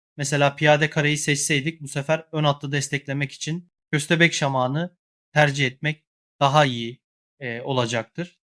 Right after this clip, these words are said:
Tabii ki buradaki strateji yöntemi size kalmış. Hocam, şimdi bu kurduğumuz sistemde ortalama asker sayısının on milyon civarı üzerine çıkmaması gerekir.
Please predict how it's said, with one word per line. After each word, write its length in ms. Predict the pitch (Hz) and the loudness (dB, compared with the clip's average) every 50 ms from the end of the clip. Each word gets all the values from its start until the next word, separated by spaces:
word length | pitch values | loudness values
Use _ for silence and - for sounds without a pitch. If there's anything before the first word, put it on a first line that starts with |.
| _ _ | _ _
Tabii 260 | - 190 190 190 196 190 | 2 2 4 4 4 4
ki 160 | - 185 180 | 4 2 4
buradaki 640 | 196 196 185 190 180 185 - 196 196 190 190 - - | 4 4 6 6 4 6 6 4 4 4 2 -4 -10
strateji 600 | - - - - 170 170 165 185 180 165 175 180 | -10 -8 0 2 2 2 4 4 2 2 4 4
yöntemi 640 | 170 160 151 - 170 165 170 170 170 170 _ _ _ _ _ _ _ _ | 4 4 2 2 2 2 2 2 0 -2 _ _ _ _ _ _ _ _
size 340 | - - 151 143 147 175 170 | -10 -6 -2 4 4 4 4
kalmış. 640 | 175 165 147 135 123 127 143 165 - - - - _ _ _ _ _ _ _ - | 6 2 2 2 2 -2 -4 -4 -6 -8 -10 -12 _ _ _ _ _ _ _ -8
Hocam, 300 | 147 139 151 170 165 156 | -4 2 4 4 4 4
şimdi 480 | - - 180 180 170 185 185 175 175 170 | 4 4 4 6 6 6 4 4 2 -4
bu 180 | 156 147 160 - | -8 -10 -8 -4
kurduğumuz 460 | - 175 165 156 170 170 175 175 170 | -2 -2 0 4 4 4 4 4 2
sistemde 560 | - - 160 - - 165 160 165 160 180 180 | -2 -8 -8 -2 0 2 2 2 2 2 2
ortalama 560 | 165 160 151 143 139 - 160 165 165 165 165 | 2 2 0 0 0 -2 0 0 2 4 2
asker 280 | 160 151 - - 170 160 | 2 2 0 0 0 0
sayısının 720 | 151 - 160 151 147 147 - 156 156 165 165 160 160 _ _ _ _ _ _ _ _ - | 0 0 -2 -2 -2 -2 -4 -4 -2 -2 -2 -4 -6 _ _ _ _ _ _ _ _ -4
on 180 | 160 156 165 | 0 0 2
milyon 340 | 165 160 160 156 160 160 151 | 2 2 2 4 4 4 4
civarı 380 | 143 147 143 151 151 156 160 160 | 2 2 4 6 6 6 4 2
üzerine 340 | 151 139 156 147 151 156 | 0 0 0 0 0 -2
çıkmaması 560 | 151 - - 156 - 156 143 139 127 120 - 120 | -2 -4 -8 -6 -4 -4 -4 -4 -4 -6 -8 -6
gerekir. 600 | 123 120 117 117 117 - 170 175 - - _ | -6 -4 -6 -6 -6 -8 -10 -10 -10 -16 _